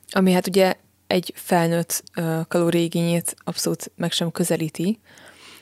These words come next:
Ráadásul ezeket az embereket kemény fizikai munkára fogták, tehát nekik sokkal többre lett volna szükségük. És, ö, a büntetőbrigád tagjai még ennél is kevesebbet kaptak.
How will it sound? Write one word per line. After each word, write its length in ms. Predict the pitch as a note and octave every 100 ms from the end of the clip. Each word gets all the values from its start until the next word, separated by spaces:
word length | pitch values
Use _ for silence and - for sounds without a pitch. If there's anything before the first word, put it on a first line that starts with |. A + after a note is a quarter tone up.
| _ -
Ráadásul 440 | F#3 F#3 F3+ F#3
ezeket 220 | F3 F3
az 120 | F3
embereket 600 | E3+ E3+ F3+ E3+ F3+ E3+
kemény 320 | - F3+ E3 D#3+
fizikai 460 | E3+ E3 - D#3+
munkára 540 | D#3 - E3 - E3+ E3+
fogták, 540 | E3+ - - F3 F3
tehát 240 | - E3+
nekik 340 | F3 E3+ E3+ -
sokkal 360 | - E3+ - D#3+
többre 280 | E3 E3 D#3+
lett 180 | D#3+
volna 200 | - D#3+
szükségük. 600 | E3 F3 - F3 F#3 G3 - - - - - - _ - -
És, 300 | F3 - F#3+
ö, 140 | F3+ -
a 80 |
büntetőbrigád 920 | F3 F#3+ F#3 F#3 E3+ F3 F3 E3+ F3 -
tagjai 320 | F#3 F3 F3+
még 220 | F3+ F3
ennél 300 | - E3 E3
is 120 | E3
kevesebbet 580 | - E3 D#3+ E3 E3 F3
kaptak. 480 | - F#3+ - A#3+